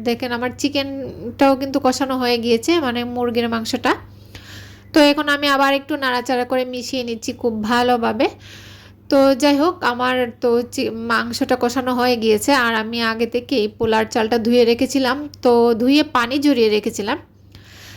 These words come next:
তারপর সেই চালটাই দিয়ে দিলাম। দিয়ে এখন খুব ভালোভাবে মশলার সঙ্গে মাংসের সঙ্গে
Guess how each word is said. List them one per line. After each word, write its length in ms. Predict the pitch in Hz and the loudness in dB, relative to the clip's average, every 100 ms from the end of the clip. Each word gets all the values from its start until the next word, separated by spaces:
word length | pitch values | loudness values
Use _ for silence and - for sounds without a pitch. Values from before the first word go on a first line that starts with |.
| - 294 | -4 0
তারপর 260 | 285 294 302 | 2 2 2
সেই 140 | 311 285 | 2 2
চালটাই 340 | 269 247 254 262 247 | 0 0 0 0 2
দিয়ে 140 | 220 | 0
দিলাম। 220 | 226 247 302 262 | 0 -2 -4 -4
দিয়ে 200 | 254 254 247 | 0 2 2
এখন 180 | 247 285 269 | 0 -4 -4
খুব 120 | 277 247 226 | -4 -4 -2
ভালোভাবে 520 | 240 262 277 285 254 254 240 | 0 2 2 2 0 -2 -4
মশলার 440 | 233 - 240 247 - | -8 -4 -4 -2 -4
সঙ্গে 280 | 254 240 240 233 | -8 -4 -4 -2
মাংসের 300 | 220 262 247 | -4 -2 -2
সঙ্গে 200 | 262 254 | -2 -4